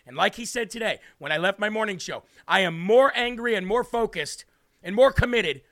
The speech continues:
than I ever was in twenty sixteen." What does that tell you?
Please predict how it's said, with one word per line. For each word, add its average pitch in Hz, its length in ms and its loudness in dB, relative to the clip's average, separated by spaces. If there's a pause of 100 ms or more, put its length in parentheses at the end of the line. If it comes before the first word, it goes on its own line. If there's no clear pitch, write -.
(160)
than 208 160 2
I 208 240 6
ever 220 220 0
was 196 260 0
in 185 120 -8
twenty 185 260 -4
sixteen." 160 560 -10 (400)
What 180 140 -2
does 226 100 -2
that 202 180 -2
tell 160 220 -4
you? 101 160 -16